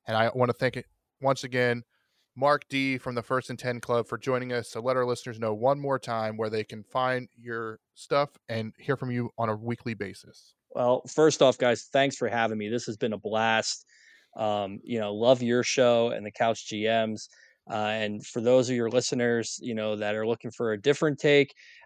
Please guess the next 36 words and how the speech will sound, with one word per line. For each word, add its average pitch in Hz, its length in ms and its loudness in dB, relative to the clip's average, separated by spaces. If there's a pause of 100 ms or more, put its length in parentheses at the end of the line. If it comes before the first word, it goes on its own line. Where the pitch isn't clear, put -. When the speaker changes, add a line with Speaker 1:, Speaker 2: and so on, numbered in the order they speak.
(140)
Speaker 2:
uh, 117 220 2
you 117 140 -6
can 117 160 -4
check 131 300 4
out 127 240 4
my 113 180 -2
weekly 127 420 2
recaps 135 720 2
on 107 260 -6
Tuesdays, 175 840 4 (340)
uh, 107 240 -2
where 110 200 -2
we 110 100 -4
take 123 240 -4
a 127 40 -2
look 120 220 2
at 107 60 -2
all 110 160 2
the 107 80 -2
games. 135 560 2 (100)
And 107 180 -6
on 101 140 -6
Thursdays, 131 920 4 (160)
I 113 140 -2
do 113 180 -2
my 117 260 0
show 123 300 4
where 104 200 2
I 98 40 2
do 107 240 -4
my 107 180 0 (300)
player 127 200 0 (220)
props, 143 380 -2 (500)
picks, 135 200 4
projections, 113 760 0
bold 117 320 0